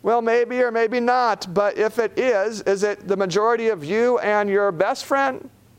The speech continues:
Do you see what I'm saying by this major-, the, the ratio is not a way to get at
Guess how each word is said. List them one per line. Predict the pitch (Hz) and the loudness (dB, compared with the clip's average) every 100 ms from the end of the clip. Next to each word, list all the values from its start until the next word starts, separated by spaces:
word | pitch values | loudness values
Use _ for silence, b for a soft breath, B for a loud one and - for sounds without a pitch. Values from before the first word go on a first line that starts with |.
| _ _ _ _ _ _ _ _ _ _ _ _ - B B | _ _ _ _ _ _ _ _ _ _ _ _ -20 B B
Do | 190 | -2
you | |
see | 226 285 | 0 2
what | 262 | 0
I'm | 226 | 0
saying | - 220 202 | -2 0 0
by | 190 | 0
this | 190 - | -2 -4
major-, | 170 170 180 185 | -4 -2 0 0
the, | 165 165 160 - B B B - | -2 -2 -6 -8 B B B -18
the | - | -14
ratio | 165 147 240 285 - 151 160 | -6 -2 -2 -2 -2 0 0
is | 170 160 | -2 -2
not | 175 247 277 | -2 -2 -2
a | |
way | 208 127 123 | 0 0 0
to | - 143 | -2 -2
get | 156 165 175 - | 0 0 -2 -4
at | 151 151 - - | 0 0 -2 -10